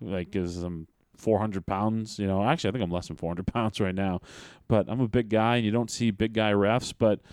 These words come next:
damn it, the payoff <laughs> when the crowd reacted was, was tremendous. Um, yeah, man. I, I think I talked about it a little bit on the Book in the Territory, but I'm just having a good time right now. And, and then we get to do this.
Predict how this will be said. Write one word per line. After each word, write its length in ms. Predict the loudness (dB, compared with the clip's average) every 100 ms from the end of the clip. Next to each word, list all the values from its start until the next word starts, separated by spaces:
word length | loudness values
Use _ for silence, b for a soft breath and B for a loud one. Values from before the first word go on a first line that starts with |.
| b b b 0
damn 240 | 2 4
it, 160 | 2 0
the 60 |
payoff 540 | 0 4 6 4 2 -4
<laughs> 220 | -4 0
when 120 | 2
the 60 | 2
crowd 280 | 2 2
reacted 560 | 4 4 2 2 2 2
was, 400 | 2 2 0 -8 -6
was 380 | 0 0 0 -8 -8
tremendous. 640 | -2 0 0 -2 -6 -12 B B B B -2
Um, 500 | 2 4 2 0 -8 -14 _ _ _ _ _ _ -6
yeah, 200 | -2 0
man. 340 | 0 -2 -4 -6
I, 340 | -2 0 2
I 20 |
think 160 | 4 4
I 20 |
talked 220 | 4 2
about 120 | 4 4
it 60 |
a 20 |
little 100 | 6
bit 80 | 6
on 60 | 4
the 60 |
Book 160 | 2 0
in 60 | -2
the 60 |
Territory, 520 | 0 2 4 4 2
but 240 | 4 2 0 b b b b b -2
I'm 100 | 0
just 120 | 2
having 180 | 2 2
a 40 |
good 160 | 2 0
time 280 | 0 2 0
right 140 | 0
now. 300 | -2 -2 -2
And, 160 | 0 2
and 140 | 4
then 140 | 4 4
we 100 | 4
get 160 | 2
to 60 | 2
do 160 | 4 4
this. 480 | 4 2 -4 -10